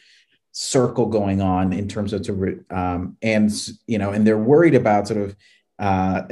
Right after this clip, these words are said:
you know, and it's been interesting 'cause I have, I, I, I get what they're coming from in terms of the potential of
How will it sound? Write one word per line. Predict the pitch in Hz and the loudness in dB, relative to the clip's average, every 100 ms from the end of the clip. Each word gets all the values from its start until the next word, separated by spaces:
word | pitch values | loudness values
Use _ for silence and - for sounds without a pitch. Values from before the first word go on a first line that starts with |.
| - - | -12 -8
you | 117 | -4
know, | 104 | -2
and | 101 117 | 2 2
it's | 127 | 6
been | 160 | 6
interesting | 190 127 127 | 6 2 0
'cause | 110 | 4
I | |
have, | 127 135 | 6 4
I, | 120 | 2
I, | 120 127 127 - - 127 | 0 0 -2 -10 0 2
I | |
get | 131 165 165 | 6 6 6
what | 156 | 4
they're | 131 | 2
coming | 127 139 156 | 2 0 0
from | - 165 170 | -2 -4 -2
in | 135 | -2
terms | 139 135 131 | 0 2 2
of | 117 113 | 0 0
the | 107 | -2
potential | 113 - 135 127 135 123 120 117 - _ _ - | -4 -2 2 2 4 2 2 0 -8 _ _ -6
of | 110 107 107 104 101 - | 0 2 2 0 -4 -8